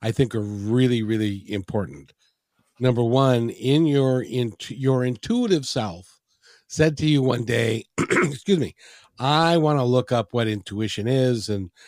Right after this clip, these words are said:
and I, and y-, that didn't come out of nowhere. That came out of your intuition and out of your desire to live life a little bit better.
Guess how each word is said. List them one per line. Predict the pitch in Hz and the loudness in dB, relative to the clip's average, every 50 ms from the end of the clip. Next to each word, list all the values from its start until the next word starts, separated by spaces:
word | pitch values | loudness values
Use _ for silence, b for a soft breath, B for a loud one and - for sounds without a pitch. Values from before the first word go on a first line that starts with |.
| b b b b | b b b b
and | 104 107 107 107 107 | -6 -4 -4 -4 -2
I, | 104 110 110 | -2 -2 -2
and | 110 107 101 101 110 113 107 - - 123 120 113 113 110 107 98 - b b b b b b b b b - | -2 -4 -6 -8 -10 -12 -12 -10 -6 -4 -4 -2 -2 -4 -4 -6 -10 b b b b b b b b b -14
y-, | 156 156 151 147 143 143 143 147 147 131 | -12 -12 -12 -12 -10 -8 -8 -8 -4 -2
that | 170 170 156 - _ - | -2 -2 -2 -4 _ 4
didn't | 190 196 202 175 - | 4 4 4 4 0
come | - 170 165 147 139 | -2 0 2 4 4
out | 139 135 | 2 2
of | 117 104 | 2 2
nowhere. | 113 123 127 120 107 98 90 90 90 104 | 2 2 4 2 2 0 -4 -8 -8 -6
That | 113 123 117 - | -4 -6 -4 -4
came | - 156 160 160 | -2 0 0 2
out | 165 160 165 170 | 2 2 2 2
of | 170 156 | 0 0
your | 151 151 151 151 | 0 2 2 2
intuition | 156 156 143 - 160 151 151 143 - - 151 143 139 | 2 2 2 0 0 2 2 0 0 0 0 0 2
and | 135 131 | 0 0
out | 131 131 127 | 0 -2 -2
of | 131 120 | -4 -4
your | 120 131 131 | -4 -4 -4
desire | 110 117 107 101 117 127 131 135 135 135 135 127 | -4 -6 -6 -6 -6 -4 -4 -4 -4 -4 -6 -6
to | - 120 | -8 -8
live | 110 117 127 131 113 | -6 -6 -4 -4 -4
life | 117 120 120 120 117 - _ b b b b b b | -6 -6 -8 -8 -10 -12 _ b b b b b b
a | 113 | -4
little | 120 123 127 127 | -2 0 0 0
bit | 110 120 113 - | 0 -2 -4 -4
better. | - 127 131 117 107 104 98 | -4 -4 -4 -4 -4 -8 -10